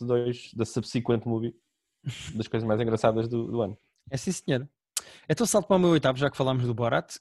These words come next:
Speaker 2: Eh,
Speaker 1: Uhum.
Speaker 2: o meu oitavo lugar está o meu stand-up special preferido deste ano.
Speaker 1: Que é qual? Tô curioso.
Speaker 2: Que é o da Taylor Tomlinson, Quarter Life Crisis.
Speaker 1: Ah, foi este ano? Eu não sei porque eu já estava a achar que parece que já foi há tanto tempo.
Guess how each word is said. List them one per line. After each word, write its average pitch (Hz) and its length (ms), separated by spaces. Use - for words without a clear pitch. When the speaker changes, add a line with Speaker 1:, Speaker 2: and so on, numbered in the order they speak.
Speaker 2:
Eh, 139 560
Speaker 1:
Uhum. 143 60
Speaker 2:
o 170 80
meu 170 160
oitavo 175 340
lugar 147 220
está 147 280
o 143 60
meu 156 300
stand-up 180 760
special 139 500
preferido 139 460
deste 123 260
ano. 117 240
Speaker 1:
Que 302 80
é 277 60
qual? - 480
Tô 127 100
curioso. 90 340
Speaker 2:
Que 127 140
é 139 280
o 170 200
da 143 200
Taylor 302 500
Tomlinson, 147 920
Quarter 240 460
Life 185 460
Crisis. 127 480
Speaker 1:
Ah, 254 400
foi 330 240
este 381 220
ano? 113 160
Eu 220 100
não 240 100
sei 233 120
porque - 160
eu 208 40
já 208 60
estava 196 180
a - 20
achar 190 180
que 110 320
parece 170 280
que - 40
já 180 80
foi 175 100
há 170 60
tanto 165 180
tempo. 135 300